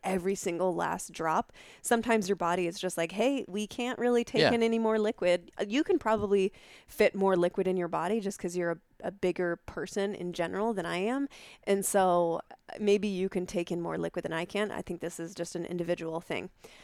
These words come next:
Speaker 1: Um, and the first few times I did enemas, I had pretty intense cramping. Um, it's normal, it's common, but it usually passes fairly quickly, you know,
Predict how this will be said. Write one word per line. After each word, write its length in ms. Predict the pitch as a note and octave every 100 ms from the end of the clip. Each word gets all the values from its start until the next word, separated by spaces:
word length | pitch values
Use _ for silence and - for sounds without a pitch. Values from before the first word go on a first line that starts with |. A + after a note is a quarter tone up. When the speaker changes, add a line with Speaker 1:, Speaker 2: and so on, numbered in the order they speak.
| - - -
Speaker 1:
Um, 480 | G3 F#3+ F3+ E3+ F3+ _
and 460 | G#3 G3 F#3 F3+ -
the 120 | A3
first 320 | G#3 C4 -
few 100 | C#4+
times 320 | C#4 G3+ F3+ G3+
I 80 |
did 160 | F#3 F#3
enemas, 440 | - E3+ F#3 A3 -
I 320 | F#3 G3+ G#3+ -
had 360 | - A#3 B3+
pretty 380 | - - G#3+ B3 -
intense 580 | G3+ - - E3 F#3+ - -
cramping. 680 | - D#3+ E3+ G3+ A#3 B3+ - - - - _ -
Um, 400 | F3+ F3 F3+ -
it's 200 | G3 F#3+
normal, 540 | F3+ F#3+ G3+ G3+ G3+ -
it's 160 | F3
common, 560 | - - F3+ F3+ F3+ G3+ - - _
but 140 | G#3 G3
it 80 |
usually 400 | F#3+ A3 B3+ C#4
passes 580 | C#4 - D3+ F3 G#3 F#3
fairly 380 | - E3+ F3 F3+
quickly, 420 | - D#3+ - G3
you 100 | F#3+
know, 220 | D#3+ F3+